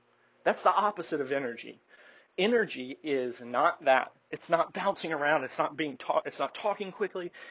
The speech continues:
It's not being loud. You got it all backwards. And most people have this all backwards. Energy is ethics.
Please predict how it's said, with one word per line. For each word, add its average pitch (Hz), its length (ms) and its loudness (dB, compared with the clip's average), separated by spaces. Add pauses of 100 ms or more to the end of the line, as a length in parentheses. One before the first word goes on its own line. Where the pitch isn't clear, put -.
It's - 140 -10
not 151 160 2
being 139 240 -6
loud. 247 480 -4 (1000)
You 185 160 -6
got 254 220 6
it 240 60 2
all 214 160 6
backwards. - 540 0 (920)
And 160 180 2
most 202 280 10
people 180 260 2
have 156 240 0
this 135 180 -4
all 120 140 4
backwards. 120 500 0 (460)
Energy 185 540 2
is 131 480 0 (560)
ethics. - 760 0